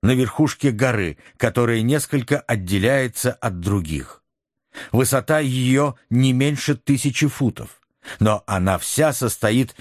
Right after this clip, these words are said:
из множества скал, так что, когда стоишь наверху, то кажется, будто можешь спуститься вниз,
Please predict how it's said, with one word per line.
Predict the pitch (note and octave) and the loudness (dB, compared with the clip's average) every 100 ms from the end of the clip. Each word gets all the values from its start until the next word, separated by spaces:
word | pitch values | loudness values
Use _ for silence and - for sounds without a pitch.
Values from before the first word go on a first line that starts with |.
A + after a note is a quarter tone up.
| - | -4
из | D3 B2 F#2+ | 0 2 2
множества | G2 C3 D3+ C3 - - B2+ | 2 4 2 -2 -4 0 0
скал, | - - G2+ B1+ A1 _ _ _ - - | 0 -2 -2 -2 -14 _ _ _ -12 -2
так | - D3 | 0 0
что, | - - C3+ | -2 -2 0
когда | C3+ A#2+ B2+ | 0 2 0
стоишь | - B2+ B2+ A2 | 2 2 2 2
наверху, | A#2 A2 G#2+ - F#3+ | 2 2 0 2 2
то | - A#2+ | 2 -2
кажется, | E3+ F3 A2 F#2+ - E2+ | 0 0 0 -4 -4 -2
будто | F2 C3+ - G#2+ | 0 0 0 0
можешь | G#2+ D3 B2+ A#2+ | 2 2 0 -2
спуститься | - - A2+ - D3+ B2+ - | -6 -2 -2 2 -2 0 0
вниз, | G2 C3+ E3+ - | 2 4 2 0